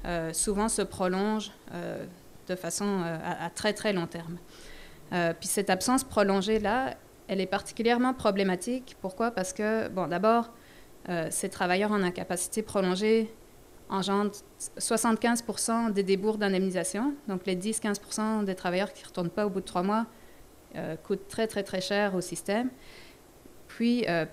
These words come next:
plus l'incapacité se prolonge, ben, plus le risque augmente, euh, qu'ils ne retournent jamais au travail, donc qu'ils se retrouvent en incapacité permanente.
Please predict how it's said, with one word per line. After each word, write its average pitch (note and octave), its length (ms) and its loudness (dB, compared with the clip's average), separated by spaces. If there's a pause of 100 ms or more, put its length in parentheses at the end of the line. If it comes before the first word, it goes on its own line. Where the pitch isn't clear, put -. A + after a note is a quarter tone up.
(180)
plus A#3 220 6
l'incapacité A3+ 640 4
se - 80 -6
prolonge, G#3+ 560 2
ben, G3 280 2 (420)
plus A#3+ 180 2
le G#3+ 140 4
risque A3+ 320 0
augmente, G#3+ 600 0 (1080)
euh, F3 160 -4
qu'ils F#3+ 180 -2
ne F#3+ 80 4
retournent G3 520 2
jamais F#3+ 340 4
au G3+ 80 2
travail, G3 400 0
donc F#3 200 -2
qu'ils F3+ 140 -4
se - 120 -8
retrouvent F#3+ 260 -4
en G3 100 2
incapacité F3 600 -2
permanente. G3 720 0